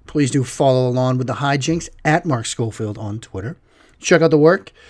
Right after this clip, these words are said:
Places like Inside the Pylon, Matt Waldman's Rookie Scouting Portfolio, not one, not two, but three S B Nation websites, Big Blue View,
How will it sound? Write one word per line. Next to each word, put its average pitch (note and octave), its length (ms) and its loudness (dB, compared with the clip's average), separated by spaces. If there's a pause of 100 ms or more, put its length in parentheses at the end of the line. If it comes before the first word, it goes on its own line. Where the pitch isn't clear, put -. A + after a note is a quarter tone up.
(220)
Places D3+ 260 0
like D3+ 140 4
Inside D#3+ 240 2
the C#3 100 -4
Pylon, E3 340 0 (560)
Matt D3+ 180 0
Waldman's D3+ 360 4
Rookie E3 300 0
Scouting E3 320 2
Portfolio, D#3+ 580 -2 (800)
not D#3 220 4
one, E3 180 4
not D#3+ 240 2
two, E3 220 2
but D#3 280 0
three E3+ 600 2
S D3+ 180 0
B E3+ 140 -2
Nation D#3+ 260 0
websites, D#3+ 420 0
Big E3 200 2
Blue D#3 180 2
View, D#3+ 260 -4